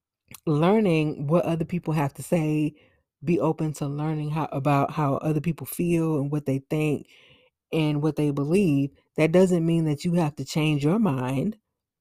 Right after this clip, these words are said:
um, and you shouldn't expect other people to change theirs. Um, yes, you want people to be open to hearing what you have to say,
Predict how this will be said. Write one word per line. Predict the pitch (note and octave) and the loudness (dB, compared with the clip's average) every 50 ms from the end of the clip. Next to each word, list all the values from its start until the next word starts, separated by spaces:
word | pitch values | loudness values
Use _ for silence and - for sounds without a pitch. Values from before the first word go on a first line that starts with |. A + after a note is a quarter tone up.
| _ _ _ _ _ _ _ _ _ - | _ _ _ _ _ _ _ _ _ 0
um, | D3+ D#3 D3+ D3 C#3+ C#3+ C3+ C#3 C3+ - - _ - | 2 2 4 4 2 2 2 0 -2 -4 -6 _ 0
and | D#3+ D3 C#3+ | 0 0 2
you | D3 D#3+ D#3+ | 2 0 -2
shouldn't | C#3+ - E3+ D#3 C#3+ C#3 - | 0 0 2 2 2 2 0
expect | - C#3+ C3 - - - D3+ D3 - - - | 0 -2 -2 -2 -2 0 0 0 -2 -4 -4
other | E3 D3 C#3 C#3 | -2 -2 -2 -2
people | - - D3 C#3+ - C3+ C3 | -4 -6 -6 -4 -2 -2 -2
to | C3 | -2
change | - - D#3+ C3+ B2 B2+ B2+ A#2 - | -2 -2 -2 0 0 0 -2 -4 -6
theirs. | C#3 C3+ D3+ D3+ B2+ B2 A#2+ - - F3+ F#3+ - _ _ _ _ _ _ _ _ _ _ _ _ _ | -4 -2 0 0 0 -2 -4 -8 -14 -18 -20 -20 _ _ _ _ _ _ _ _ _ _ _ _ _
Um, | - D#3 D3+ C#3+ C3+ B2+ B2 | -4 -2 0 0 0 -2 -4
yes, | - - D3 D#3 D#3+ F3 F3 - | -6 -6 -4 -2 -2 -2 -4 -6
you | D#3 D#3 D3+ D#3+ D#3+ | -10 -12 -8 -8 -8
want | D3+ D3 D3+ D#3 D#3+ C#3 - - _ | -6 -6 -6 -4 -6 -6 -8 -10 _
people | - E3 D3+ - D3 C#3+ | -10 -10 -8 -8 -8 -10
to | C#3+ - - C3+ | -10 -10 -12 -10
be | C#3 D3+ - - | -8 -6 -4 -4
open | C#3+ D3 C#3+ - C#3+ C3+ | -4 -4 -4 -4 -6 -6
to | - C3+ | -4 -4
hearing | C#3+ C#3+ D#3 D3+ D3+ D3 C#3 C3+ C3+ C#3 C#3 | -4 -4 -2 -2 -2 -2 -2 -2 -2 -4 -4
what | C#3 C3+ - | -4 -6 -6
you | C#3+ C3+ C#3 D3 D#3 E3+ | -6 -8 -8 -6 -6 -4
have | E3+ D#3 D3+ D#3 _ | -4 -4 -6 -8 _
to | - D3 | -14 -12
say, | - - E3 D3+ D3+ D3+ D3+ D#3+ - | -8 -6 -6 -4 -4 -4 -6 -8 -10